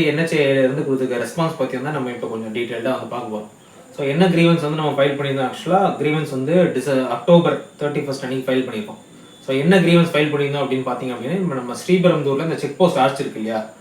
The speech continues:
So, அது பக்கத்துல பாத்தீங்க அப்படின்னா, அந்த நேஷனல் ஹைவேஸ்ல வந்து கம்ப்ளீட்டா வந்து, ஆஹ், அந்த அக்டோபர் டைம்லாம் வந்து ஃபுல்லா டஸ்டா தான் இருந்தது. ஏன்னா அப்பதான் வந்து அந்த பிரிட்ஜ் ஒர்க்லாம் போயிட்டு இருந்தது இல்லையா? So, அந்த டைம்ல வந்து கம்ப்ளீட்டா டஸ்ட் தான். எப்படி சொல்றது, ஒரு ஸ்-, கம்ப்ளீட்டா ஒரு புழுதி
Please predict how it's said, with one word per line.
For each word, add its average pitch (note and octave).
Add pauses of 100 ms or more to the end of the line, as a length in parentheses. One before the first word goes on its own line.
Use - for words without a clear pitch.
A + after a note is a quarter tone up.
(300)
So, -
அது D#3+
பக்கத்துல F3+
பாத்தீங்க D#3
அப்படின்னா, C#3+
அந்த F3
நேஷனல் D#3
ஹைவேஸ்ல C#3
வந்து D#3+
கம்ப்ளீட்டா C#3+ (120)
வந்து, C3+ (300)
ஆஹ், A#2+ (200)
அந்த B2+
அக்டோபர் C#3+
டைம்லாம் C#3
வந்து C#3+
ஃபுல்லா D3
டஸ்டா C3+
தான் C3+
இருந்தது. A2 (540)
ஏன்னா E3+
அப்பதான் E3+
வந்து D#3+ (280)
அந்த C3+ (480)
பிரிட்ஜ் D3
ஒர்க்லாம் D#3+
போயிட்டு D3
இருந்தது B2
இல்லையா? D#3+
So, C3+
அந்த C#3
டைம்ல D3+
வந்து E3
கம்ப்ளீட்டா D#3+
டஸ்ட் D3
தான். - (580)
எப்படி D3
சொல்றது, C3
ஒரு B2
ஸ்-, - (100)
கம்ப்ளீட்டா D3+ (100)
ஒரு D3 (280)
புழுதி F3+